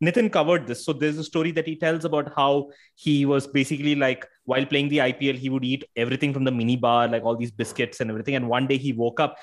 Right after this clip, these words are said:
and he had, like, crumbs all over him. And he looks in front of the mirror and says that this is not the body of an elite athlete. And I have to change what I have to do. And there are other stories that journalists say, like, when they just started off and they go and visit, uh, Shastri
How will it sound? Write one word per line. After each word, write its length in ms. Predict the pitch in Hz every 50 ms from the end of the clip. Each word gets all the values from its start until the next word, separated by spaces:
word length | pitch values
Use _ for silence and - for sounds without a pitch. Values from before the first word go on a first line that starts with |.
| - - -
and 120 | 127 127 131
he 40 |
had, 220 | 131 135 135 131 135
like, 200 | 135 131 - -
crumbs 300 | 160 156 160 165 156 143
all 200 | 143 131 131 131
over 120 | 127 127
him. 120 | 123 120 120
And 100 | 117 120
he 60 | 123
looks 240 | 139 151 147 - 156
in 80 | 135
front 160 | - 139 127
of 60 | 127 127
the 40 |
mirror 220 | 127 123 120 120 123
and 180 | 123 120 120
says 220 | - 135 131 120 120
that 200 | 131 120 113 104
this 220 | 139 156 151 -
is 140 | 147 143 -
not 320 | - 123 123 127 131 - -
the 80 | 135
body 460 | 117 104 107 110 113 113 117 117 113 - - - _ -
of 300 | 110 110 113 - - - _ _ _
an 200 | - 113 123 135 - -
elite 360 | 113 113 117 113 110 110 - -
athlete. 420 | 101 98 95 - - 95 - - - _ -
And 120 | 120 123
I 120 | 120 113 117
have 260 | - - 135 127 -
to 100 | - 143
change 440 | - - - - 127 123 127 131 123
what 160 | 123 117 110
I 60 | 113 107
have 140 | 107 107
to 80 | - 107
do. 180 | 92 98 85 - _ - - - _ _ - -
And 160 | 143 151 160
there 100 | 175 180
are 240 | 185 190 190 190 - -
other 240 | 156 175 185 277 311
stories 460 | 311 - 151 117 104 104 107 - _ _ _ - -
that 300 | 143 139 143 143 - - _ _ _ - -
journalists 500 | 117 135 156 170 202 247 285 262 - -
say, 200 | - 120 104 113
like, 160 | 127 135 127
when 120 | 135 135 135
they 100 | 147 143
just 280 | - - 170 180 175
started 340 | - - 151 135 135 160 143
off 200 | 147 147 143 143
and 120 | 147 127
they 80 | 135 131
go 220 | 117 - 135 135
and 180 | 135 135 135 113
visit, 360 | 117 117 113 127 127 - - _ _ _ _ _ - -
uh, 140 | 117 120
Shastri 640 | 113 - - 151 131 131 - - 165 143 110 -